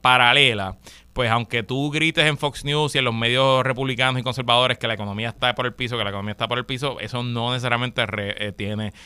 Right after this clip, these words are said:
resonancia en la población en general. Y como tú bien dices,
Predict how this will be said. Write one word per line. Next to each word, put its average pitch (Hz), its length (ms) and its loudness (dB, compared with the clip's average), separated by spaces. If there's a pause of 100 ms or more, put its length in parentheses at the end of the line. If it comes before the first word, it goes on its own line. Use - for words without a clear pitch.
(120)
resonancia 120 540 -2
en 113 240 -4
la 107 100 0
población 110 380 -4
en 139 80 -4
general. 170 340 2
Y 226 60 -6
como 147 180 -4
tú 120 120 -4
bien 139 180 0
dices, 156 380 0